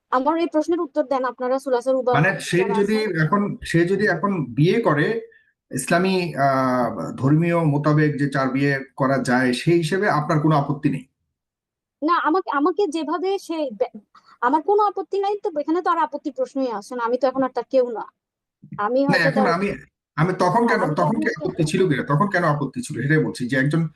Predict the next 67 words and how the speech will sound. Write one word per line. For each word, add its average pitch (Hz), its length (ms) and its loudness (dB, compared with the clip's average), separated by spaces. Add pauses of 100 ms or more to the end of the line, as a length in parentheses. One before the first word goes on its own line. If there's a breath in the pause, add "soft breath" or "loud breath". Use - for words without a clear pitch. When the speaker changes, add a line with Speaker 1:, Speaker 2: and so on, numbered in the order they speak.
(320 loud breath)
Speaker 2:
একজন 180 200 2
পুরুষ 185 200 2
Speaker 1:
আপত্তি 381 60 0
Speaker 2:
তো 381 60 2
Speaker 1:
আমার - 100 2
Speaker 2:
চারটা 302 140 0
Speaker 1:
তখনও 370 140 4
Speaker 2:
বিয়ে 311 80 4
Speaker 1:
ছিল 359 100 -4
না। 285 160 -4
Speaker 2:
করতে - 60 -2
Speaker 1:
আমাকে, 320 240 -6
আমাকে 302 260 -6
বইলো 269 240 0
না। 226 140 -12 (320)
আমি 269 120 0
শুধু 302 200 -2
এতটুকু 269 400 -4
বলতাম, 220 340 -4 (340)
"আমাকে 254 240 -2
বলো 247 300 0
না, 214 100 -10 (100)
আমি 269 200 -4
শুনতে 302 320 2
পারি 233 200 -6
না, 196 100 -8
আমি 247 180 0
নিতে 302 240 2
পারি 247 180 -4
না।" 233 100 -8
কিন্তু 254 220 -10
সে 262 140 -4
আমাকে 254 280 -2
বসে 311 200 0
বসে 311 220 2
বলে, 254 300 2 (280 soft breath)
"এই 294 120 2
মেয়ের 302 160 2
সাথে, 294 260 -2
এই 269 40 4
Speaker 2:
কেন 202 120 4
Speaker 1:
মেয়ের 208 120 2
Speaker 2:
নিতে 190 120 0
Speaker 1:
সাথে, 233 80 2
এই - 20 0
Speaker 2:
পারেন 185 180 2
না 180 60 2
Speaker 1:
মেয়ের 160 160 2
Speaker 2:
কেন? 143 80 0
Speaker 1:
সাথে।" 139 120 2
Speaker 2:
আপনি 175 160 -2
তো 180 80 0
ধর্মীয় 170 320 2
লাইনে 170 200 2
পড়াশোনা 165 380 0
করেছেন, 156 300 2
এই 147 80 4
Speaker 1:
না, 139 40 -4
Speaker 2:
সম্পর্কে 147 300 0
Speaker 1:
না, 139 60 2
Speaker 2:
আপনি 143 200 0
Speaker 1:
না। 151 80 4
Speaker 2:
নিতে 151 140 -4
পারেন 147 200 2
না 143 60 4
Speaker 1:
এটা, 123 100 -2
Speaker 2:
কেন? 120 140 0